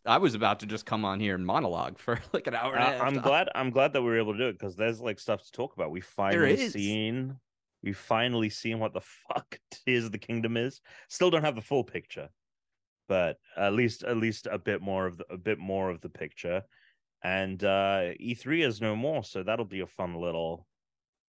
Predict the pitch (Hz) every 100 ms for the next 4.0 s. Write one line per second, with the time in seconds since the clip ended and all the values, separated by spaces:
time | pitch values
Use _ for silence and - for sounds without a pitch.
0 | _ _ 95 85 82 - 95 95 107 139
1 | 107 - 98 98 95 95 95 95 _ _
2 | _ _ 123 127 90 - _ 107 107 -
3 | - _ _ - 113 98 95 92 82